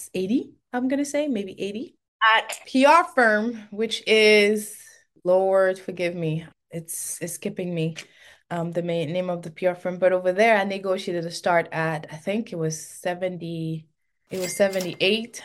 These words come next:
a start, even though I had asked for eighty-six. But I wasn't confident enough, and I was like, "Oh, I only have," at that time, I would have had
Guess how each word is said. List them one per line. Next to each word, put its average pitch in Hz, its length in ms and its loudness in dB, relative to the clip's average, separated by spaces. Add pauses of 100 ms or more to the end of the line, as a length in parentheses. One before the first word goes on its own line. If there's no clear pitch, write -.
a 220 80 0
start, 220 560 2
even 190 220 -6
though 185 120 2
I 185 80 0
had 180 180 -2
asked 175 260 -4
for - 100 -10
eighty-six. 170 680 -6 (160)
But 170 220 0
I 180 100 -2
wasn't 185 400 -6
confident 208 440 -2
enough, 151 400 -2
and 156 140 -6
I 156 120 -2
was 160 160 -2
like, 156 260 -2 (520)
"Oh, 226 160 2
I 190 140 2
only 196 160 -4
have," 185 520 0 (200)
at 175 140 -6
that 208 180 2
time, 202 220 -2
I 180 60 0
would 180 120 -4
have 175 100 -6
had 170 320 0